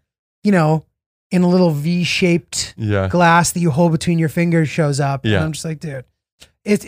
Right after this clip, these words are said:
Speaker 1: which was fine, but, like, that sticks out. And her parents are, like, really, they have really good social skills. They're really
Speaker 2: Mm.
Speaker 1: easy to be around. Like, it was completely chill and fine.
Speaker 2: Mm-hmm. Nice.
Speaker 1: Um, but in high school,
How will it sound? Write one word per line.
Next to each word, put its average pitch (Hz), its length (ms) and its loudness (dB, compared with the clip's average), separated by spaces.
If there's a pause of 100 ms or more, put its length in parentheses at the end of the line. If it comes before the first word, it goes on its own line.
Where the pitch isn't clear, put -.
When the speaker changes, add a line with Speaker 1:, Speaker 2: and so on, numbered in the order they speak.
(140)
Speaker 1:
which 196 220 0
was 190 140 -2
fine, 147 420 0
but, 160 160 -6
like, 151 200 -4
that 165 280 2
sticks - 260 -8
out. 147 160 2
And 180 100 0
her 214 120 2
parents 175 320 0
are, 156 80 2
like, 143 180 -2
really, 131 480 -2 (520)
they 156 60 0
have 147 100 -2
really 139 200 0
good 131 120 0
social 139 320 -2
skills. 127 500 -4
They're 135 100 -6
really 127 200 -2
Speaker 2:
Mm. 127 40 -2
Speaker 1:
easy 123 140 -6
to 123 80 -6
be 123 140 -6
around. 120 340 -6
Like, 120 140 -10
it 127 100 -10
was 120 360 -8 (880)
completely 143 540 -4
chill 127 320 -6
and 123 140 -10
fine. 117 180 -6
Speaker 2:
Mm-hmm. 101 380 -6
Nice. 95 180 -6
Speaker 1:
Um, 165 180 2
but 151 80 -2
in 165 80 -2
high 214 160 2
school, 156 460 0